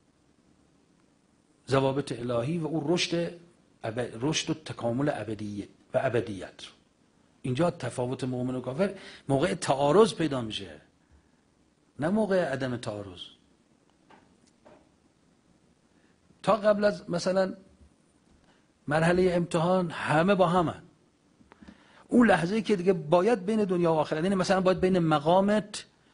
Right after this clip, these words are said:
یا یک تکلیف انقلابی شرعی انتخاب کنی، بین زندگیت با او انتخاب کنی، بین منافعت،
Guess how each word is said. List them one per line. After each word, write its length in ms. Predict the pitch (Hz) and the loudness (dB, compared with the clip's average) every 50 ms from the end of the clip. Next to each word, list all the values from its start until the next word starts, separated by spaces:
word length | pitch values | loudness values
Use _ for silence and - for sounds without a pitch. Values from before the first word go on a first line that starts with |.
| _ _ _ _ _ _ _ _ _ | _ _ _ _ _ _ _ _ _
یا 160 | - 147 156 | 2 2 4
یک 160 | 165 175 185 185 | 6 4 4 2
تکلیف 520 | - - - 143 135 - 143 139 - - 143 | -2 -6 -8 -8 -8 -6 -8 -8 -6 -6 -4
انقلابی 520 | 135 139 135 131 135 135 135 131 135 131 | -4 -4 -4 -2 -2 -4 -4 -4 -4 -4
شرعی 440 | - - 135 131 127 131 165 170 170 | -4 -4 -4 -4 -4 -2 -4 -4 -4
انتخاب 400 | 151 127 - - - 101 95 - | -4 -6 -6 -8 -8 -10 -10 -12
کنی، 180 | - - 85 - - | -16 -20 -20 -10 -2
بین 200 | 110 156 170 175 | 2 2 4 4
زندگیت 680 | 175 139 120 135 135 139 135 135 139 147 208 - - - | 2 2 4 4 4 4 2 2 2 2 0 0 0 -2
با 80 | 135 | -4
او 140 | 120 117 117 | -2 -2 -4
انتخاب 400 | 104 98 95 - - 90 85 - - | -4 -6 -10 -12 -12 -14 -14 -14 -16
کنی، 180 | - - - 82 | -20 -20 -20 -6
بین 260 | 110 139 165 180 180 | -4 -2 0 2 2
منافعت، 800 | 175 165 147 147 147 143 139 127 - 180 185 196 190 185 190 | 4 4 4 4 4 2 2 0 0 0 2 2 2 0 -2